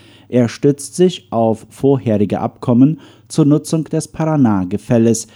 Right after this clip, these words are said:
zwischen Salto del Guairá und Foz do Iguaçu. Diese waren bereits zuvor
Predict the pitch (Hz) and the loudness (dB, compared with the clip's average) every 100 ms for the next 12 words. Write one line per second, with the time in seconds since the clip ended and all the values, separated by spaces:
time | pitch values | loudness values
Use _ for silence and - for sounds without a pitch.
0 | _ - 123 107 110 - 120 110 104 120 | _ -8 -6 -4 -4 -2 0 0 0 0
1 | 110 107 110 101 107 104 101 107 135 135 | 2 2 2 2 0 0 0 0 -2 -6
2 | _ - 151 - - - 95 87 87 92 | _ -4 -4 -4 -16 -6 -4 -4 -4 -2
3 | 95 113 - 120 - - _ _ _ _ | 0 -2 0 0 0 -12 _ _ _ _
4 | - - _ 131 135 165 151 151 156 151 | -20 -20 _ 0 2 0 0 0 0 2
5 | 147 147 - - 120 - 160 127 160 | 0 -2 -8 -8 -8 -2 2 2 2